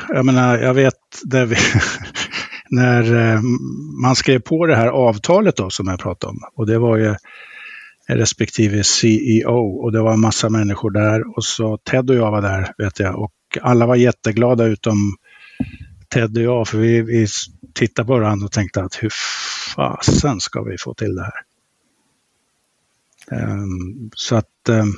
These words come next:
ja, det var ju många gånger man, eh, misströstade och undrade, "V-, vad har vi tagit på oss och hur ska det här gå?" Ehm,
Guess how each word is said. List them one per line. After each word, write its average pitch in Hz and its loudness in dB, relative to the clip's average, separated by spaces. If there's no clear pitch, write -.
ja, 123 2
det 117 -2
var 147 6
ju 160 6
många 147 6
gånger 123 4
man, 110 2
eh, 104 2
misströstade 104 -2
och 110 0
undrade, 101 0
"V-, 110 -6
vad 107 0
har 104 -2
vi 101 0
tagit 101 -4
på 117 -2
oss - -8
och 104 -4
hur 104 -2
ska 107 -4
det 101 0
här 107 -2
gå?" 87 -12
Ehm, 107 -8